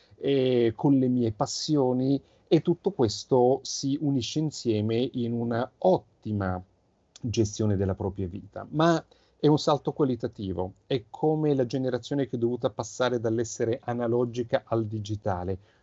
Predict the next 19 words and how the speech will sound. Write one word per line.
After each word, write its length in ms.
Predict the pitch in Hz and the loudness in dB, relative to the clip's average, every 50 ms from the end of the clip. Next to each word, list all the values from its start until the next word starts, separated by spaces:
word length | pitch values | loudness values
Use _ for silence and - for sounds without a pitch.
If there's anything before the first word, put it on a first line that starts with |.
| _ | _
Qui 140 | _ - 165 | _ 0 2
dobbiamo 460 | 131 131 113 113 131 127 127 131 127 | 2 2 2 2 2 0 2 0 0
essere 240 | 120 117 - - 113 | -2 -2 -2 -4 -4
una 180 | 113 113 117 113 | -2 -2 -2 -2
generazione 760 | 110 123 123 123 123 123 120 - - - 147 147 151 147 | -2 -2 -2 0 0 0 -2 -4 -4 -4 -2 0 0 0
che 260 | 139 - 127 123 131 - | 0 4 4 4 4 2
inoltre 720 | - 131 123 131 131 127 127 113 - - 135 135 139 143 143 | 0 -2 0 0 0 -2 -2 -4 -4 -2 0 0 0 0 0
è 180 | - 123 117 110 | -2 -4 -4 -4
capace 480 | - - 127 - - 123 120 - - 127 | -4 -8 -4 -2 -2 -2 -4 -4 -8 -8
di 120 | 120 120 | -6 -6
passare 680 | 117 - 117 107 - - - 117 110 113 113 120 123 120 117 - _ _ _ | -6 -6 -8 -8 -8 -6 -4 -2 0 2 2 2 0 -2 -4 -10 _ _ _
dalla 320 | _ 123 113 117 117 120 113 | _ 0 2 4 4 4 2
gestione, 800 | 107 110 117 113 - - - 127 123 123 120 120 113 104 95 95 - _ _ _ _ | 2 0 -2 -4 -4 -4 -2 0 2 2 2 2 2 2 2 2 -2 _ _ _ _
eh, 1300 | _ - 120 113 107 107 104 101 101 98 95 95 92 92 92 90 90 87 87 87 87 87 87 90 95 - - | _ 0 4 6 8 8 8 8 6 6 6 4 4 4 4 2 2 2 0 0 -2 -2 -2 -2 -4 -4 0
offline 840 | - 131 117 113 - - 143 143 147 143 143 165 180 165 156 127 110 | 0 0 0 0 0 2 4 4 4 4 4 2 2 2 2 0 2
<laughs> 40 | - | 2
alla 200 | 131 120 117 107 | 2 2 4 2
gestione 480 | 104 - 123 - - 135 131 120 127 | 2 -2 -6 -4 -2 -2 0 0 2
online 520 | 139 143 135 135 135 139 147 151 143 135 | 2 2 2 2 2 2 0 0 0 -2